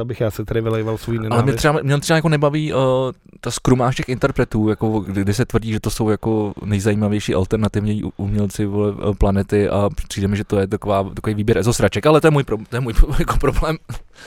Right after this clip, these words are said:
Speaker 1: Že pozvali Jaroslava Duška, vole.
Speaker 2: <laughs> Jako nepřekvapilo by mě.
Speaker 1: <laughs> Na to se taky dneska
Speaker 2: No,
Speaker 1: asi
Speaker 2: asi jo,
Speaker 1: dostane.
Speaker 2: asi jo.
Speaker 1: A včera měla vystoupit, eh,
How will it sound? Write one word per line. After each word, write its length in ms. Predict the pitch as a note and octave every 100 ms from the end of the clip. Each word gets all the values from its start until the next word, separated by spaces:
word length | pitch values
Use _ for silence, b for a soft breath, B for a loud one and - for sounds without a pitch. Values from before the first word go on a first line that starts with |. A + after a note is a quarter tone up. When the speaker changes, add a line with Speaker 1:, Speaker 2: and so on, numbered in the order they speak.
| B B B B G3 B3
Speaker 1:
Že 180 | - C#3
pozvali 380 | C3 A2+ A#2+ A#2
Jaroslava 360 | A2+ - A2+
Duška, 380 | A#2+ A2 - G#2
vole. 180 | F#2+ G#2 A2+ B B B
Speaker 2:
<laughs> 400 | G#2 B2 A2 A#2
Jako 180 | G#2 A2+
nepřekvapilo 480 | F#2 - - F#2+
by 60 | F2
mě. 80 | G2 -
Speaker 1:
<laughs> 60 |
Na 160 | B2+ B2
to 160 | C#3+ B2+
se 120 | C#3
taky 220 | B2 D3
dneska 320 | B2 A2+ A#2+
Speaker 2:
No, 60 | A#2
Speaker 1:
asi 80 | D3
Speaker 2:
asi 160 | A2+ C3+
jo, 80 |
Speaker 1:
dostane. 200 | G#2+ G#2+ C3+
Speaker 2:
asi 140 | B
jo. 40 | B B B
Speaker 1:
A 840 | - - B2 B2 A#2+ - - - C#3+
včera 360 | - - D3+ D3+
měla 220 | D3 C#3+
vystoupit, 500 | C3+ C#3+ B2+ C3
eh, 40 | -